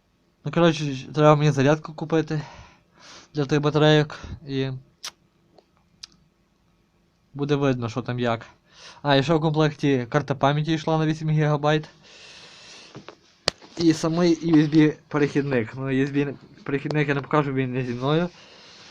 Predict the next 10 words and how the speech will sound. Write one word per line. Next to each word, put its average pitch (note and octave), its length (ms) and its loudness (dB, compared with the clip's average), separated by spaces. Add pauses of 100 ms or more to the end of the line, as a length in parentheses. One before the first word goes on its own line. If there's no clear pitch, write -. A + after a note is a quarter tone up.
(460)
От D3 180 2
тут D#3 240 -4
такі F3+ 140 0
є, D3 320 4 (360)
типа, C#3 400 0
задня, C#3 800 0 (2000)
ем, A#2 640 -10
ну... A2+ 440 -8 (1120)
Коротше, C3+ 880 0
частина. E3+ 500 2